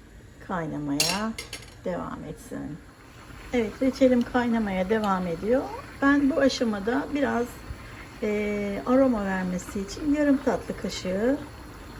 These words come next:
şöyle portakal kabuğu rendesi katıyorum ayva reçeline. Çok güzel bir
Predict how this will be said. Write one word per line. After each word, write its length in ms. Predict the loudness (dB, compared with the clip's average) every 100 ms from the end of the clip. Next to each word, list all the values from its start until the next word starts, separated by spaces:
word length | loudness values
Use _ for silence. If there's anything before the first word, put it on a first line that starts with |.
| -14 -2
şöyle 540 | 2 4 4 2 2 0 -4 -16 -16 -16 -2
portakal 560 | 2 2 2 0 0 0
kabuğu 420 | 0 0 2 0
rendesi 680 | 0 0 -2 -4 -4 0 0 -2 -14 -16 -14 -16 -16 -16 -16 -16 -14 -6
katıyorum 500 | -4 -4 -2 -2 -2 -4
ayva 260 | -2 -2 -2
reçeline. 840 | -2 -4 -6 -4 0 0 0 -2 -4 -10 -10 -12 -14 -12 -12 -12 -10 -8 -6 -6 -8 -6 -4
Çok 220 | -4 -4
güzel 400 | 0 0 2 2
bir 280 | 2 0